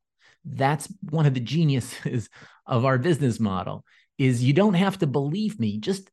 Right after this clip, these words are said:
imagine if I'm acting rationally,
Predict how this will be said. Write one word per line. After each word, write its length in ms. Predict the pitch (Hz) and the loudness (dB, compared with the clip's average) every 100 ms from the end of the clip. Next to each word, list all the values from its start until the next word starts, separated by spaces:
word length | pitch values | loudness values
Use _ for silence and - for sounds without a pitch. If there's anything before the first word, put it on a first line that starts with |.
| _ - | _ -2
imagine 560 | 151 180 233 147 123 | 0 2 0 0 -2
if 140 | 117 147 | -4 -4
I'm 180 | 160 - | -4 -4
acting 420 | 143 143 139 127 | -10 -8 -4 -4
rationally, 960 | 104 117 156 170 - 120 98 95 95 | -4 -6 -6 -6 -4 -4 -4 -4 -6